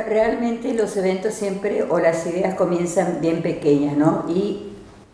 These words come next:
cuando hay realmente un interés y también un trabajo de equipo, esto crece. Este año está marcando la diferencia con respecto a otro, a otros años, por ejemplo,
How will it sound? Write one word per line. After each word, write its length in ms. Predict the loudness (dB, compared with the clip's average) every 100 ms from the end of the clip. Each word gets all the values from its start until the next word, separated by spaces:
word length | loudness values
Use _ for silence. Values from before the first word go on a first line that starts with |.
| -20 -20 -2
cuando 400 | 2 2 0 2
hay 300 | 4 4 4
realmente 540 | 0 -2 -2 -4 -4 -4
un 100 | -4
interés 560 | -4 -2 -2 -4 -8 -8
y 100 | 0
también 320 | 0 2 -2
un 80 | 0
trabajo 360 | 2 2 2
de 120 | 0
equipo, 520 | -2 -4 -6 -4 -6 -8 -14 -2 2
esto 420 | 2 4 2 2
crece. 600 | 2 2 0 -4 -6 -8 -16 -18 -20 -20 2
Este 440 | 6 6 6 6 6
año 480 | 6 4 2 0 -2
está 260 | -4 2 4
marcando 540 | 4 4 2 2 4
la 80 | 4
diferencia 840 | 4 2 0 2 2 0 0 0
con 160 | 0 -2
respecto 480 | -2 -2 -2 0 2
a 160 | 4
otro, 480 | 2 -2 -4 -4 -4
a 280 | 0 2 4
otros 400 | 2 0 -2 0
años, 260 | 0 0 0
por 120 | 2
ejemplo, 440 | 2 -2 -4 -2